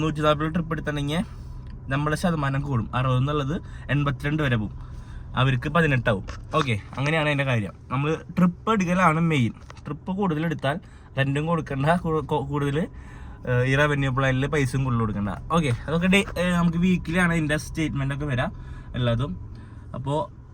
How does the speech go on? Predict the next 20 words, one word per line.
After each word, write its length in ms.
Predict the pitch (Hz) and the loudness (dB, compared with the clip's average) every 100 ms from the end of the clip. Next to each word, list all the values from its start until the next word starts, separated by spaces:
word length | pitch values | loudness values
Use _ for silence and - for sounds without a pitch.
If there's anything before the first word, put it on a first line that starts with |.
| - - 131 | -20 -14 -6
ഏഹ്, 120 | 127 135 | -4 2
റവന്യൂ 220 | 156 165 | 2 2
പ്ലാൻ 140 | 170 190 | 2 2
സിമ്പിളാണ്. 320 | 240 190 180 180 175 | 4 6 6 4 0
സിക്സ്റ്റി 300 | - - 175 | -4 -2 2
ഫോർട്ടി 260 | 202 175 190 | 4 4 4
ആണ് 100 | 165 175 - 175 | 4 2 -2 -2
സ്റ്റാർട്ടിങ് 460 | 185 156 135 151 165 | 2 2 2 0 2
വരുന്നത്. 300 | 139 131 190 - | 2 2 0 -2
പന്ത്രണ്ട് 280 | 135 135 147 | -2 0 -2
മണിക്കൂർ 220 | 143 147 147 | -2 -2 0
ലോഗിൻ 200 | 127 131 | 2 2
ചെയ്യണം. 220 | 135 120 202 - - - - - - - - - 117 | 0 -2 -2 -6 -16 -16 -16 -14 -14 -14 -14 -6 -2
ആ, 20 | 117 110 110 107 101 - - - - - - - - 120 | 0 2 0 -2 -4 -6 -12 -14 -14 -14 -14 -14 -10 -2
ആ, 40 | 123 117 113 113 | 0 0 -2 -2
കൂടുതൽ 280 | 147 147 147 160 | 0 2 2 2
ട്രിപ്പ് 220 | 160 151 | 0 -2
എടുത്താൽ 280 | 143 139 160 262 - - | 0 2 2 0 -10 -6
അത് 100 | 127 131 | -4 0
കുറഞ്ഞ് 340 | 156 139 151 | 2 2 0